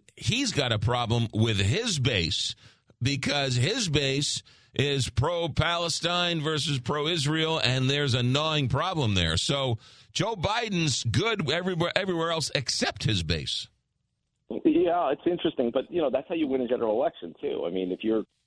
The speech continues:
Speaker 2: appealing to the vast middle of the country, look, Biden is the face of a, of a deal on the border. That's a huge victory for him. He's already got that infrastructure bill and the ribbon cutting. I think both, look, usually,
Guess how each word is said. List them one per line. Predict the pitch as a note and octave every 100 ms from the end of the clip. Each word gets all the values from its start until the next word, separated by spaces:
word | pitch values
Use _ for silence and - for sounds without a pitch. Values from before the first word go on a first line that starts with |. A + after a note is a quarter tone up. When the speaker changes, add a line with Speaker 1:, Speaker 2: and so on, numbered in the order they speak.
| _
Speaker 2:
appealing | - - C3+ C3 A2
to | G#2+
the | F#2+
vast | G2+ G2
middle | A2 A2+ G2+
of | F2
the | F2
country, | - A2+ - C#2+ -
look, | G#2+ A2
Biden | F#2+ A2 A#2 A2+
is | G2+ -
the | G#2
face | G#2+ G#2 -
of | G2 D#2+
a, | - _ _ _
of | A2+ G#2+
a |
deal | F#2 G#2 G#2+
on | F#2
the | F2+
border. | F#2 G#2 A2 F#2+
That's | F#2+ -
a | F2 -
huge | A2+ G2+ D#2
victory | G2 F#2 E2+
for | F2+
him. | G#2+ A2 G#2 -
He's | E2+
already | G2 F#2
got | F#2 F2
that | F2+
infrastructure | F#2+ G2+ - G2+ -
bill | F2+ G2
and | F#2
the | D2+
ribbon | F#2+ G2
cutting. | - F#2+ F#2+ F#2+ _ _ - _
I | B2
think | A#2+ C#3 -
both, | C#3 C#3+ _ -
look, | B2 -
usually, | C#3+ - B2 A#2+ G#2